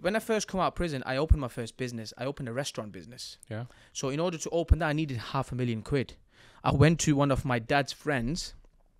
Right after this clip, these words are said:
Speaker 1: This is where he come handy. I'd raised it. I said, "Uncle, I need half a million quid. Give me two years. I'll pay you back plus ten percent."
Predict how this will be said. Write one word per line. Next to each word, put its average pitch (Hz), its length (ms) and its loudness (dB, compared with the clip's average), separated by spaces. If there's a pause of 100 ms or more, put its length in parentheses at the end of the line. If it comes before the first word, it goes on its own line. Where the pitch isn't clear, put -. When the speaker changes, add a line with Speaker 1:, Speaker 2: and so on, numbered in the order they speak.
(440)
Speaker 1:
This 139 160 0
is 147 80 2
where 127 160 6
he 147 160 2
come 127 180 2
handy. 123 220 2
I'd 120 80 0
raised 156 320 2
it. - 140 -4 (480)
I 147 60 2
said, 151 200 2
"Uncle, 165 500 4
I 139 60 4
need 160 180 6
half 165 240 6
a 160 40 -2
million 151 240 2
quid. 127 340 -2 (320)
Give 147 120 4
me 151 100 4
two 208 220 12
years. 131 360 10
I'll 131 80 4
pay - 180 10
you 175 140 4
back 127 320 2
plus 151 200 8
ten 127 180 0
percent." - 340 2